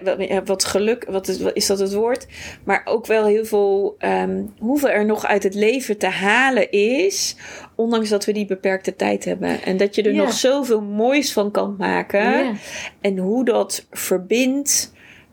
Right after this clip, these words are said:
Speaker 1: eh, maar ook hoeveel verheldering dat kan geven soms in een levensverhaal.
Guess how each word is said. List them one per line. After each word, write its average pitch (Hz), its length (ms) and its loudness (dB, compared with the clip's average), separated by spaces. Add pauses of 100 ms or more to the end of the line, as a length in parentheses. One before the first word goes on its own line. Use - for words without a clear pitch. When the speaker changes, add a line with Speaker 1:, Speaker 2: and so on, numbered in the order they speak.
(100)
Speaker 1:
eh, 190 300 2
maar 185 300 -2
ook 262 240 0
hoeveel 196 640 0
verheldering 233 840 0
dat 247 180 0
kan 220 180 -2
geven 214 360 0
soms 208 260 -2
in 196 120 2
een 196 120 0
levensverhaal. 190 1120 0